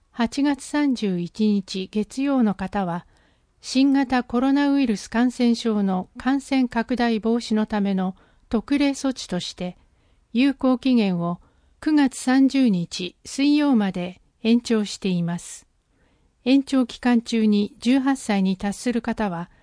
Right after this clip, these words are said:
十八歳の誕生月の末日まで。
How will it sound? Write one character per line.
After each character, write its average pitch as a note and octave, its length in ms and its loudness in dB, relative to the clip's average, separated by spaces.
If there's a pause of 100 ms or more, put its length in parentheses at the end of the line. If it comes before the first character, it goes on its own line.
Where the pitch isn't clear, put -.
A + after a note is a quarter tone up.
(280)
十 C4+ 200 0
八 C4+ 160 0
歳 G3+ 320 -2
の F3+ 300 -2
誕 B3+ 240 4
生 C#4+ 200 0
月 F#3+ 260 -4
の F3 260 -4 (180)
末 B3 140 0
日 A3 300 -2
ま G3 140 0
で。 - 180 -14